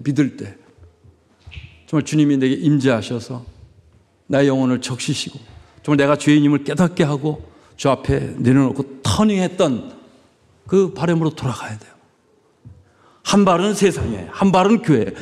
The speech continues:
양다리 걸치는 이런 모습 더 이상 스톱! 그렇게 가면 여러분, 절대로 하나님께 쓰임받지 못해요.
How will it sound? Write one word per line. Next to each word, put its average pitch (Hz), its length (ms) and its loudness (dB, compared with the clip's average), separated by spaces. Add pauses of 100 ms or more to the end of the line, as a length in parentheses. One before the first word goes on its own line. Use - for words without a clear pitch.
(200)
양다리 202 440 2
걸치는 190 480 -2
이런 208 200 4
모습 160 300 -2
더 160 160 2
이상 156 200 2
스톱! 262 280 0 (1400)
그렇게 170 240 0
가면 165 240 2
여러분, 151 240 2
절대로 143 320 0
하나님께 165 260 0
쓰임받지 185 480 2
못해요. 107 440 -4